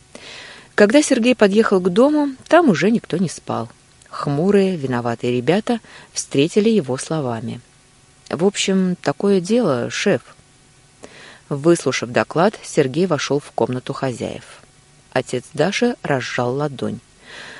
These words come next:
На ней лежало сверкающее сердечко на цепочке. «Возьмите,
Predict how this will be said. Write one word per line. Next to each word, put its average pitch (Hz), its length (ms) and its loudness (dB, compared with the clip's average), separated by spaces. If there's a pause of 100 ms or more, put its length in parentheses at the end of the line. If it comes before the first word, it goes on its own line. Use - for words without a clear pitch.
(140)
На 170 140 4
ней 202 160 6
лежало 208 380 6
сверкающее 135 800 0
сердечко 120 640 -6
на 165 100 -4
цепочке. - 680 -10 (2250)
«Возьмите, 190 720 2